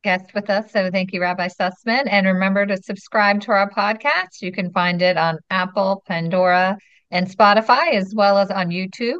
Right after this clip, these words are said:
And if you see it on YouTube, you get to see some extra videos and photos and footage. So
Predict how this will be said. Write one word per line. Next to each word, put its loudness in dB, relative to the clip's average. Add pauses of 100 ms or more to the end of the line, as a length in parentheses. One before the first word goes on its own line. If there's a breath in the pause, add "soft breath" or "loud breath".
(100)
And 4
if 0
you -2
see -2
it 4
on 4
YouTube, -4
you -4
get -2
to -8
see -4
some -2
extra -2
videos 0
and -4
photos 2
and -8
footage. -6
So 0